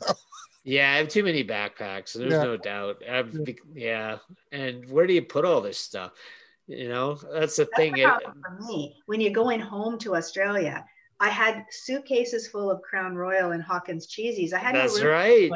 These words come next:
Speaker 1: Thank God for the
Speaker 2: Careful
Speaker 1: backpack.
Speaker 2: what you ask for. You had so much booze to bring home.
Speaker 3: <laughs> No
Speaker 2: Be-,
Speaker 3: room for
Speaker 2: so is it
Speaker 3: swag.
Speaker 2: all gone? Did that last you a week or two weeks?
Speaker 3: <laughs> Two weeks gone. No.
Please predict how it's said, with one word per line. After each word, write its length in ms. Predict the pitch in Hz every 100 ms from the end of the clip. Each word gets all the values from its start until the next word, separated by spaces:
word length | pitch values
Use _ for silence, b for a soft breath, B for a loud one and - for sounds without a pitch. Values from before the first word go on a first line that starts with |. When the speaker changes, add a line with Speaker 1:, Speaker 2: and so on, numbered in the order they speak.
| - -
Speaker 1:
Thank 200 | 294 294
God 240 | 311 339
for 100 | 320
the 80 | 302
Speaker 2:
Careful 440 | 294 196 208 220 208
Speaker 1:
backpack. 20 |
Speaker 2:
what 260 | 220 220
you 160 | 208 185
ask 360 | 180 190 226 -
for. 600 | 247 202 131 110 113 - _ _
You 160 | 160 175
had 160 | 131
so 240 | - 220 175
much 340 | 170 156 123
booze 360 | 147 160 196 185
to 80 | 143
bring 280 | 131 123
home. 340 | 110 113 120 139 _ B B B
Speaker 3:
<laughs> 600 | - - - - 311 -
No 200 | 339 302
Speaker 2:
Be-, 120 | 262
Speaker 3:
room 180 | 262 320 -
for 80 | -
Speaker 2:
so 160 | 175
is 60 | 175
it 80 | 175
Speaker 3:
swag. 60 |
Speaker 2:
all 140 | 175 170
gone? 360 | 151 156 180
Did 100 | 185
that 180 | 156 151
last 300 | 139 147 156
you 120 | 156
a 40 | 120
week 320 | 117 165 -
or 120 | 123
two 240 | 98 - 139
weeks? 280 | 107 92 - 466
Speaker 3:
<laughs> 920 | 415 392 - - - - - - 349 -
Two 260 | 370 381
weeks 400 | 330 302 294 - -
gone. 300 | 220 202 190 -
No. 200 | 302